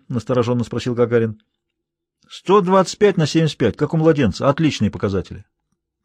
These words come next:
«То-то!» — довольно сказал Гагарин и весело подмигнул. «Теперь пульс», — сказал я, и, положив пальцы на его запястье, включил секундомер. «Раз, два, три», — отсчитывал я вслух каждый удар. «Шестьдесят восемь в минуту, тоже отлично.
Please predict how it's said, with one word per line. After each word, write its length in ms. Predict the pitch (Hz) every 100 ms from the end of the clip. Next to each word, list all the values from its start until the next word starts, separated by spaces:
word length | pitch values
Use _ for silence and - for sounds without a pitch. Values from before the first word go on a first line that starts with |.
| 202
«То-то!» — 500 | - 262 254 101 80 -
довольно 420 | 107 131 135 110
сказал 320 | 104 120 110
Гагарин 440 | 98 113 139 170 127
и 120 | 123
весело 300 | 120 113 117
подмигнул. 540 | 110 117 127 113 90 - - - - - _ -
«Теперь 240 | - 107
пульс», — 420 | - 117 147 - -
сказал 420 | - 131 127 135
я, 120 | 120
и, 220 | 113 -
положив 380 | 101 110 101 110
пальцы 320 | - 104 -
на 80 | 98
его 140 | 95 98
запястье, 480 | 101 131 135 -
включил 340 | 101 107 - 101
секундомер. 580 | - - 104 101 143 123 - - _ _ _ _ -
«Раз, 440 | 98 135 - - - _ _ _ -
два, 360 | 101 113 131 - - _ _
три», — 340 | - 107 135 -
отсчитывал 540 | - 110 - 139 113 110
я 140 | 110
вслух 300 | - 123 101
каждый 300 | - 104 92
удар. 300 | 98 127 139 - - _ _ _ _ _ _ _ _
«Шестьдесят 460 | - 131 123 170 175
восемь 320 | 151 - 131
в 20 |
минуту, 340 | 117 107 87 80
тоже 300 | - 104 120
отлично. 480 | 120 123 - 113